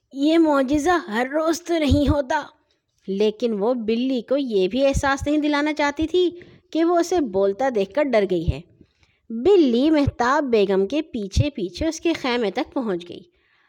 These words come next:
وہ اپنی دم پیار سے مہتاب بیگم کی ٹانگوں پر سہلاتی رہی۔ مہتاب بیگم نے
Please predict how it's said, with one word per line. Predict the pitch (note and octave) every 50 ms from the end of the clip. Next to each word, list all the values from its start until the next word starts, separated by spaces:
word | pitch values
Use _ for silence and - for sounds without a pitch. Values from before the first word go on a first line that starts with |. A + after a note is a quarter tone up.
| _ _ -
وہ | G4 A#4+ G#4+
اپنی | G4+ G4+ G4+ F#4+ F#4+ G#4
دم | F#4 G#4+ G#4+ G#4+ G4+
پیار | F#4+ - - C4+ C#4 D#4+ F#4 F4+ D4+ A3
سے | F#3 - - C#4+ E4 F4+
مہتاب | F4 D#4+ C#4+ B3+ - C4+ C4+ D4+ D4
بیگم | C4 B3 A3 G#3+ A3+ A3+ A3+
کی | D#4 E4
ٹانگوں | D#4+ - C4 B3 B3+ C4 B3+ A#3
پر | A3 - - D#4+
سہلاتی | E4+ - E4+ C4+ G3 F3+ F3 F3 - F#3 F3
رہی۔ | F#3 F#3 F3+ E3+ - - _ _ _ - - _ _ _ _ _ -
مہتاب | A3 A3 G#3 G3 - F#3+ F3+ F3+ F3+
بیگم | F3 F3+ F3 F3 G#3 B3+ D#4
نے | E4+ F#4+ F#4 E4 B3 F#3